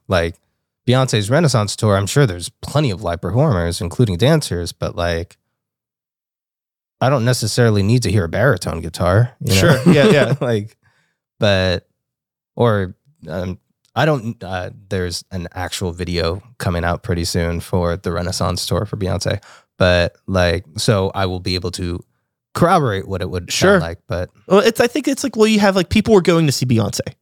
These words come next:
Speaker 1: Mm-hmm.
Speaker 2: or people were going to see Post Malone, or, you know, if you scale it down,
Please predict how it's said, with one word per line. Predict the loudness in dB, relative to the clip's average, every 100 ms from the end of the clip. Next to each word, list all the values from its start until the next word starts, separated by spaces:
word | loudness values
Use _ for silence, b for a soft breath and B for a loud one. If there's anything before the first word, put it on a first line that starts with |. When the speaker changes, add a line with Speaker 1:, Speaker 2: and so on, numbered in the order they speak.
| -10
Speaker 1:
Mm-hmm. | -6 -4 -2 2
Speaker 2:
or | 2 2 0
people | -2 0 2
were | 4
going | 2 0
to | 0
see | -2
Post | 0 0 2
Malone, | 2 2 -2 -10 b b
or, | 2 4 6 2 0
you | 0 2
know, | 4 2 0
if | 0 0
you |
scale | 0 0 2 2
it | 2 2
down, | 2 2 0 -6